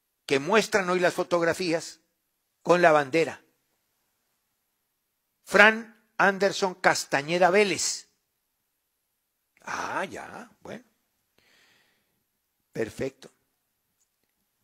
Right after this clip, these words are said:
Se ve porque es un ganador. Orso Marzo, y luego va a Cénica, y de Cénica a Sheriff.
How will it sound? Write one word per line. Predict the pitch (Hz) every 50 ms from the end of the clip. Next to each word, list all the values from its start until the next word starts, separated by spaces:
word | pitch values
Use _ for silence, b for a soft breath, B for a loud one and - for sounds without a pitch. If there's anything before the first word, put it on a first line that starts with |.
| _ _ _ _ _ _ _ _ _
Se | _ - - 117 110
ve | 113 113
porque | - 139 135 - - 139
es | 127
un | 143 139 127
ganador. | 123 135 127 110 107 110 120 131 131 - _ _ _
Orso | 190 196 208 180 - - 208
Marzo, | 202 262 254 240 220 - - 220 269 - - _ _ _ _ _ _ _ _
y | - 160
luego | 165 175 190 190 185 202
va | 196 202 180
a | 160
Cénica, | - - - 254 240 226 220 202 - - 240 269 - - _ _ _ _ _ _ _ _
y | - 139
de | 143 135
Cénica | 123 - 170 170 175 180 - 156
a | 123
Sheriff. | - - - 220 208 165 143 - - - -